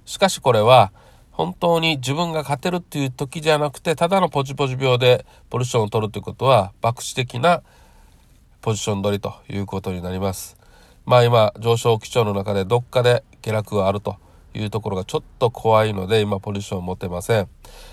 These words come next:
自分で怖いと思ってるんだったらポジション持たないということです。しかし、なんかね、上がってると、儲け損なった、ね、気持ちになって、ポジションをね、また買いポジションを持ったりすると、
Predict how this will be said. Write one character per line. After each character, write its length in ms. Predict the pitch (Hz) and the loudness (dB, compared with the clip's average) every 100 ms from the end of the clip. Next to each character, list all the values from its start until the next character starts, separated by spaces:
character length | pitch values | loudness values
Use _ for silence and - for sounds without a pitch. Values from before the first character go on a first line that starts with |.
| - | -16
自 80 | - | -4
分 160 | 170 220 | -2 0
で 100 | 196 | -2
怖 300 | - 190 196 | 2 4 4
い 60 | |
と 100 | 185 | 4
思 120 | 139 127 | 2 2
っ 60 | |
て 120 | - | 0
る 60 | 139 | -2
ん 20 | |
だ 60 | 147 | 0
っ 40 | |
た 100 | 139 | -2
ら 20 | |
ポ 160 | 120 101 | -2 -4
ジ 40 | |
シ 120 | 95 87 | -4 -8
ョ 20 | |
ン 60 | |
持 100 | 85 90 | -8 -4
た 140 | 101 | -2
な 140 | 98 | 0
い 100 | 101 | -2
と 80 | 98 | -4
い 60 | 92 | -8
う 20 | |
こ 140 | - | -6
と 100 | 98 | -4
で 100 | 98 | -4
す。 220 | 90 - - _ - - - - | -6 -12 -18 _ -20 -20 -20 -20
し 140 | - | -2
か 100 | 180 | 0
し、 240 | - 160 123 | 2 -2 -2
な 160 | 135 | -2
ん 100 | 147 | -2
か 140 | 143 117 | 2 4
ね、 240 | 123 117 - - | 4 2 -8 -12
上 120 | - 117 | -2 2
が 80 | |
っ 60 | 123 | 2
て 200 | - 113 | 0 -4
る 100 | 104 | -2
と、 340 | 113 127 110 - - - | 6 6 6 2 -18 -2
儲 160 | 113 117 | 2 4
け 120 | 123 | 2
損 260 | - 113 110 | -4 -4 -2
な 100 | 110 | -2
っ 40 | - | -2
た、 300 | 113 107 101 - _ - _ _ _ | 4 4 4 -6 _ -20 _ _ _
ね、 180 | 123 117 98 | 0 2 0
気 120 | 113 | -2
持 140 | 113 | -2
ち 160 | - 101 | -2 -6
に 60 | |
な 120 | 95 98 | -4 -6
っ 40 | |
て、 440 | - - 139 110 - _ _ - | -4 0 2 2 -2 _ _ -12
ポ 120 | - | -6
ジ 60 | 110 | -4
シ 140 | - | -2
ョ 60 | 104 | -2
ン 100 | 92 | 0
を 40 | |
ね、 200 | 98 131 117 | 2 0 -2
ま 100 | 113 | -8
た 120 | 98 | -6
買 200 | - 107 | -2 -4
い 40 | |
ポ 120 | 104 98 | -4 -8
ジ 60 | |
シ 120 | 98 | -8
ョ 20 | 95 | -10
ン 40 | |
を 20 | |
持 120 | 87 104 | -8 -10
っ 20 | |
た 220 | - 131 | -6 -4
り 120 | 127 | -4
す 160 | 123 151 | -6 -6
る 120 | 147 | -8
と、 320 | - 202 131 | 2 4 4